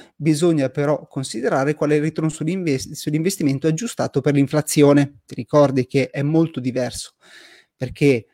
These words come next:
bisogna sempre considerare che l'inflazione c'è, ogni anno praticamente mangia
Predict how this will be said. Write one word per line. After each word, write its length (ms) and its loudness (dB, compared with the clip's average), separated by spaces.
bisogna 320 -2
sempre 300 -4
considerare 420 0
che 100 -6
l'inflazione 560 -4
c'è, 400 -4
ogni 240 -2
anno 220 -2
praticamente 640 -2
mangia 640 2